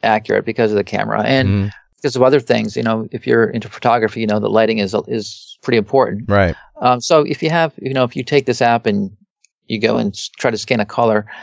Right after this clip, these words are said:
Speaker 1: you can actually see it, 'cause what happens as you scan it, it's, it's done in real time.
Speaker 2: Mm-hmm.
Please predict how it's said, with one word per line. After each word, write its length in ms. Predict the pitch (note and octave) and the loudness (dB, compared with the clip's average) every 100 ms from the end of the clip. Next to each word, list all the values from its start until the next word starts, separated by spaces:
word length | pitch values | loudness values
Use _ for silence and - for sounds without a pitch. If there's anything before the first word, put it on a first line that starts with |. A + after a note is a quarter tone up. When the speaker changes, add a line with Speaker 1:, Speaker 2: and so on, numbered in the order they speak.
| - - | -20 -12
Speaker 1:
you 120 | - E3 | -6 -2
can 100 | C#3+ | 0
actually 260 | C3+ C3+ | -2 -6
see 200 | A#2 D3+ | -4 2
it, 80 | A#2 | 2
'cause 140 | A#2+ C#3 | 2 0
what 100 | B2 | 2
happens 540 | C3+ B2+ A2+ - - _ - - | 0 0 -6 -8 -14 _ -20 -4
as 260 | A#2+ A#2 A#2+ | -2 -2 -2
you 440 | A2+ A2+ A2+ A2+ D#3 - - | -2 0 -2 -4 -10 -12 -8
scan 460 | - - C3+ C3+ | -6 -2 -2 0
it, 160 | G#2+ A2 _ _ - | -2 -4 _ _ -4
it's, 220 | A2+ - | -4 -2
it's 180 | B2 - | -4 0
done 120 | D3 | 0
in 100 | B2 | 2
real 180 | A#2+ A#2+ | 2 2
time. 320 | A#2+ G#2 G#2 _ G2 | 2 -2 -4 _ -4
Speaker 2:
Mm-hmm. 240 | G2+ | -2